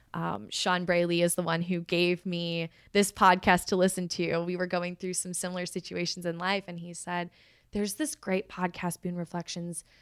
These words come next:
Just listen to it." And he kind of explained that it was about the hero's journey and how we're all going through this together.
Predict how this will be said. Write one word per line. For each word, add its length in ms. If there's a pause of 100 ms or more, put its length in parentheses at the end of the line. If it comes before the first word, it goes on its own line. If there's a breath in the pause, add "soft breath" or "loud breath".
(100)
Just 340
listen 400
to 140
it." 240
And 80
he 80
kind 220
of 60
explained 640
that 120
it 60
was 120
about 200
the 60
hero's 460
journey 580 (320 soft breath)
and 320
how 380
we're 240
all 200
going 320
through 200
this 240
together. 680